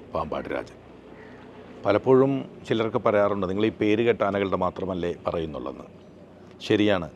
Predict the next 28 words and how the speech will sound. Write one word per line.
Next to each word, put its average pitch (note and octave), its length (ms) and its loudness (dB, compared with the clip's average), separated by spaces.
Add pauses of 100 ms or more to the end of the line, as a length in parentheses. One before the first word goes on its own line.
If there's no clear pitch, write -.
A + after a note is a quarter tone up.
(260)
നമ്മൾ G2 140 -2 (100)
ചിലപ്പോഴെങ്കിലും F#2+ 680 -2
പേര് F#2 220 -2
കേട്ട F2+ 120 -4 (100)
ആനകളുടെ F2+ 380 -2
കാര്യങ്ങൾ E2+ 320 -4 (400)
പറയാറുണ്ട്, F#2 480 4 (160)
അവരെ G2 220 2
ചുറ്റിപ്പറ്റിയുള്ള F2+ 600 -4
സംസാരങ്ങളിൽ F#2 520 -4
കൂടുതലായി E2+ 400 -2 (120)
ഊന്നൽ E2 220 -8
നൽകാറുണ്ട്. D2+ 400 -12 (520)
അതെന്തുകൊണ്ട് C#3 500 8
അങ്ങനെ C3 240 0
ചെയ്യേണ്ടി A#2 380 2
വരുന്നു A2 320 0
എന്നുള്ളതും F#2+ 400 0
കൂടി F#2+ 120 -2 (140)
നിങ്ങൾ F2 220 -4
മനസ്സിലാക്കേണ്ടതുണ്ട്. D#2+ 680 -8 (420)
കാരണം C#3 280 2 (680)
മറ്റുള്ള E3 520 4 (120)
ആനകളെപ്പറ്റി C3 560 4
പറയുമ്പോൾ G#2+ 440 4 (1200)
അത് B2 160 4
കാണാനും A2+ 400 2
കേൾക്കാനും A2 420 0